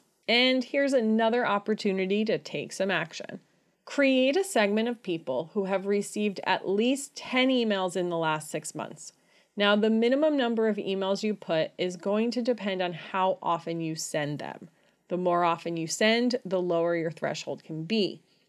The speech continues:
Think about it. If you're only sending one email per month, then your threshold should be three or five emails in that time frame.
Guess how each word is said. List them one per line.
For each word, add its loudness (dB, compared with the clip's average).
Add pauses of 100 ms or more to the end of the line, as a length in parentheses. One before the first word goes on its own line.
(260)
Think 2
about 2
it. -2
If -6
you're -2
only 0
sending -2
one -2
email -2
per -6
month, -4 (100)
then 0
your -2
threshold -2
should -4
be -2
three -2
or -4
five 0
emails -8
in -8
that -8
time -8
frame. -14